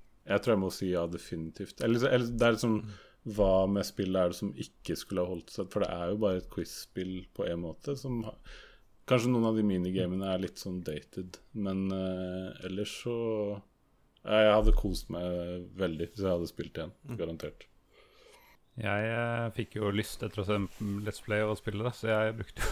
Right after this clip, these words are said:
Speaker 3: jo <laughs> to timer av lørdagskvelden min på å prøve å få det opp.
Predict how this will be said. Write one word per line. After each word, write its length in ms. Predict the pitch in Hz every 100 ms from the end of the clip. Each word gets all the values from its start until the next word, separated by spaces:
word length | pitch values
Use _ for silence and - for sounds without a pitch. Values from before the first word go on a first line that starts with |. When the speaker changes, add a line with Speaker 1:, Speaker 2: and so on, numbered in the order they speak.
| -
Speaker 3:
jo 60 |
<laughs> 60 | 117
to 100 | -
timer 340 | - 127 104 127
av 80 |
lørdagskvelden 560 | 107 101 - 117 110 123
min 100 | 107
på 120 | 110 107
å 140 | 107
prøve 180 | 113 104
å 60 |
få 100 | 113 95
det 100 | 127
opp. 140 | -